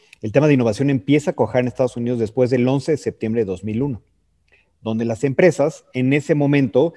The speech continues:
se hablaba mucho de ideas, de creatividad, pero después de que pasa lo del once de septiembre,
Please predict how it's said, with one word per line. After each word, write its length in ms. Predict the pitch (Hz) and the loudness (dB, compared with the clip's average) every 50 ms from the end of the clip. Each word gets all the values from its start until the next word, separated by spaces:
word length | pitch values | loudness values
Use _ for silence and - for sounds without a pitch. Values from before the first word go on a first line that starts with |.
| - - | -10 -20
se 140 | _ - 143 | _ 2 4
hablaba 220 | 135 135 135 139 139 | 4 6 6 4 4
mucho 280 | 139 139 135 - 151 | 2 0 -2 -2 -2
de 120 | 127 107 98 | 0 0 -2
ideas, 440 | 104 107 123 135 151 156 143 123 | -2 0 2 2 4 2 2 0
de 80 | 113 98 | -2 -4
creatividad, 600 | - 107 104 - 110 107 107 107 113 123 123 - | -4 -6 -6 -4 -6 -4 -2 -2 -2 -4 -4 -4
pero 140 | - 113 110 | -4 -2 -2
después 600 | 104 104 - - - 147 165 185 175 - - - 113 | -2 -4 -6 -2 0 0 0 0 -2 -8 -12 -10 -8
de 120 | 110 95 | -8 -6
que 140 | - 113 101 | -6 -10 -6
pasa 340 | - 127 120 117 - 135 123 | -4 -4 -4 -2 -4 -4 -4
lo 80 | 107 | -2
del 160 | 104 101 98 | -2 -4 -4
once 160 | 101 95 - 117 | -6 -6 -8 -8
de 60 | 104 | -8
septiembre, 520 | - 131 131 - 147 123 101 104 135 165 | -8 -12 -8 -6 -6 -4 -4 -4 -6 -8